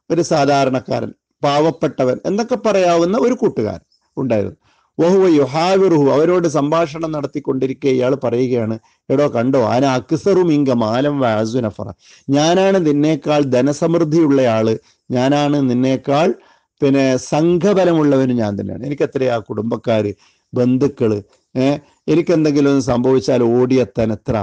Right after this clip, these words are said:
ആളുകളാണ്, എൻ്റെ കല്യാണത്തിന് എത്ര ആളുകളാ കൂടുന്നത്. ഞാൻ, ആ, കാരണം സമൂഹത്തില് അങ്ങനെ ആ, എ-, സംഘബലമുള്ളയാളും സ്വാധീനമുള്ളയാളും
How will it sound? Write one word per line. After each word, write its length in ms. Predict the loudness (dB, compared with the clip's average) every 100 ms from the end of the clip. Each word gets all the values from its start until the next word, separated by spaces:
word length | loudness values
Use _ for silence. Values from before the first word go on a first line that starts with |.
| -2
ആളുകളാണ്, 540 | -2 0 2 0 0 -4 -8 _ _ _ -2
എൻ്റെ 200 | 0 2
കല്യാണത്തിന് 640 | 2 2 2 0 -2 -2 -2
എത്ര 180 | -2 -2
ആളുകളാ 440 | -2 0 0 -2 -2
കൂടുന്നത്. 600 | -4 -4 -4 -4 -4 -6 -10 _ _ -2
ഞാൻ, 300 | 0 2 0 -2
ആ, 80 | -6 -8 -8 -4
കാരണം 300 | 0 0 0
സമൂഹത്തില് 760 | -2 2 2 2 0 -2 0 2
അങ്ങനെ 360 | 0 0 0
ആ, 140 | 0 0
എ-, 240 | 0 -2 -4 -2
സംഘബലമുള്ളയാളും 1160 | 0 0 0 0 0 2 2 2 2 0 -4 -8 -16 _
സ്വാധീനമുള്ളയാളും 1200 | -4 0 2 2 2 2 2 0 0 0 0 -2